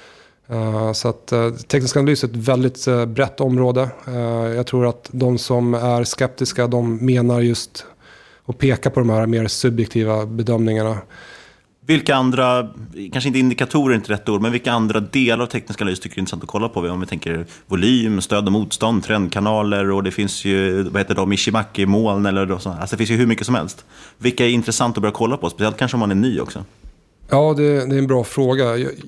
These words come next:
Speaker 1: jag är ju, skulle säga att, eh, stöd och motstånd är väl det mest, eh, liksom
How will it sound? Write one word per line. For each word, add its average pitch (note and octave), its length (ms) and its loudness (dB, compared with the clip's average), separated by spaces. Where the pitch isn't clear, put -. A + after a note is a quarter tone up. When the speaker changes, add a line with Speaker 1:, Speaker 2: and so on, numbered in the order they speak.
Speaker 1:
jag D3+ 260 2
är D3 60 4
ju, C3+ 300 2
skulle - 240 -4
säga A#2+ 300 0
att, - 220 -8
eh, A#2 300 -2
stöd - 240 0
och C3+ 100 2
motstånd C#3 580 2
är B2+ 80 2
väl A#2 120 0
det A#2 80 0
mest, - 380 -6
eh, G#2+ 500 0
liksom G#2+ 340 -8